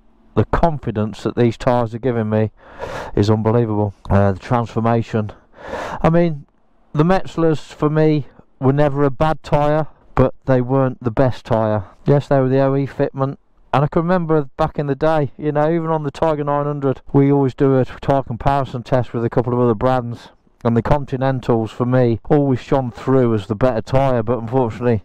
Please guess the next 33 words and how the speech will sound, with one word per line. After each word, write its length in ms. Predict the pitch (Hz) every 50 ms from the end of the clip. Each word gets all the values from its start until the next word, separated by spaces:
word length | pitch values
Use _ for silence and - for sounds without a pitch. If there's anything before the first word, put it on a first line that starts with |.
| - - -
you 120 | 131 131 123
know, 200 | 131 131 131 131
no 160 | 135 131 131
matter 200 | 135 143 - 131
what 200 | 131 139 127 -
feedback 380 | - 139 131 123 - 135 135
we 200 | - 131 131 131
gave 280 | 123 151 160 160 156 156
them, 280 | 180 175 170 156 135 - -
I'm 180 | - 123 117
guessing 380 | 113 139 135 123 - - 127 123
it 100 | 127 107
went 200 | 127 127 127 -
on 160 | 120 120 117
price 420 | - - 143 147 147 143 135 - -
and, 340 | - 131 123 123 120 123 -
and 220 | 120 117 120 110
volume 460 | 120 135 135 135 131 135 131 131 123
of 100 | 123 113
tyres 320 | - - 143 139 139 131 120
that 140 | 139 - -
they 100 | 131 131
were 120 | 127 127
buying. 420 | - 180 170 170 170 170 160 156 - _ - - - - - - - - - - - -
They 120 | 151 139
always 240 | 135 135 131 127 120
went 200 | 131 131 120 104
for 100 | - 123
a 40 | 120
Metzler. 540 | 123 127 123 - - - 113 104 98 - - _ _ - - -
Like 220 | 226 214 190 - 196
I 20 |
say, 320 | 180 - 208 196 190 180